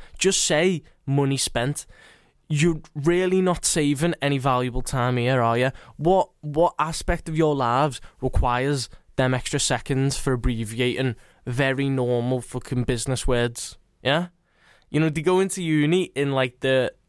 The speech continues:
uptight Manchester Business School with your fucking purple panes of glass, you know, with a Pret or a Starbucks, and they learn about how to manage people.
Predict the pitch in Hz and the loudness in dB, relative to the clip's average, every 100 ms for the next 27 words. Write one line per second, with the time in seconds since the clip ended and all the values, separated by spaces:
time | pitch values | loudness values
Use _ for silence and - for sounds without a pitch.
0 | - 170 - - 160 156 143 135 151 151 | -2 0 0 0 2 0 -2 -2 0 0
1 | - 165 - 151 131 143 151 147 - - | -2 -4 -4 -4 -2 -2 -2 -2 -2 0
2 | 143 147 139 151 - _ _ 135 127 131 | 0 2 -2 -8 -16 _ _ -8 -6 -6
3 | 135 - 127 127 151 139 - 143 151 139 | -6 -4 -2 0 0 2 0 2 -2 0
4 | 139 127 127 135 127 127 131 - - - | -2 -2 -6 -2 0 0 -2 -8 -10 -16
5 | _ _ _ _ 131 135 139 139 - 139 | _ _ _ _ -2 0 0 2 2 2
6 | 135 151 135 - - 131 127 127 131 - | -2 -4 -2 -2 0 2 2 0 0 0
7 | - - _ _ - _ _ - 131 131 | -2 -10 _ _ -20 _ _ -2 0 -2
8 | 127 - - 147 143 139 135 139 143 127 | -6 -14 -8 0 2 2 2 0 -2 -4
9 | 135 131 - 127 127 123 123 - 123 113 | -4 -4 -2 -4 -2 -2 -4 -8 -8 -6
10 | 123 127 | -4 -6